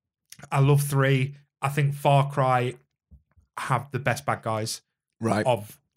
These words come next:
Speaker 1: all video games to me. I just think they hit the nail on the head.
Speaker 2: Yeah.
Speaker 1: But five for me, I've completed it hundreds of times. I
Speaker 2: Yeah,
Speaker 1: just,
Speaker 2: yeah, yeah.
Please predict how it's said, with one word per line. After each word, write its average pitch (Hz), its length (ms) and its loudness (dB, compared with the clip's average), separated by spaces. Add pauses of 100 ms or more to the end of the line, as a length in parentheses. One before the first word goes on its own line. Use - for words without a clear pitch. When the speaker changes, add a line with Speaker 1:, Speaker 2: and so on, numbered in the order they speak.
(160)
Speaker 1:
all 113 260 -2
video 107 300 -4
games 104 300 -8
to 123 100 -8
me. 110 160 -2
I 113 60 -4
just - 160 -8
think 139 140 -2
they 107 100 -8
hit - 180 -6
the 110 60 -12
nail 110 260 -4
on 107 80 -8
the 107 80 -8
head. 107 240 -8 (140)
Speaker 2:
Yeah. 101 220 2
Speaker 1:
But - 160 -10
five 147 340 2
for 139 120 -2
me, 120 360 0 (840)
I've 131 300 -2 (200)
completed 131 380 -4
it 107 220 -8
hundreds 101 300 -10
of - 40 -12
times. 98 360 -12 (100)
I 101 60 -2
Speaker 2:
Yeah, 92 100 -2
Speaker 1:
just, 92 120 0
Speaker 2:
yeah, 90 160 -2
yeah. 85 180 -4